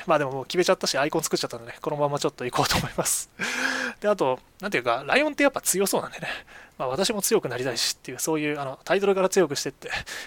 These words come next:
もう名前負け状態なんですけど、まあ、できるだけこう、番組自体もこう、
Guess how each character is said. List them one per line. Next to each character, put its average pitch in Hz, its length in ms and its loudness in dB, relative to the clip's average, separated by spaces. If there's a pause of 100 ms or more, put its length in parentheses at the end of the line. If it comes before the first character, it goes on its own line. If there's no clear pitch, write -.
(120)
も 147 80 -10
う - 20 -8
名 135 140 2
前 202 140 8
負 202 100 8
け 208 80 6
状 190 120 8
態 131 120 0
な - 60 0
ん 131 40 2
で - 60 -6
す - 120 2
け - 60 -6
ど、 - 80 -6
ま - 80 -10 (360)
あ、 170 80 -2
で 160 60 2
き 196 60 4
る 214 80 4
だ 190 80 4
け 185 100 2
こ 165 300 8
う、 - 720 -20
番 135 100 6
組 123 120 -2
自 147 120 -4
体 151 140 4
も 107 80 -14
こ - 200 -14
う、 - 40 -12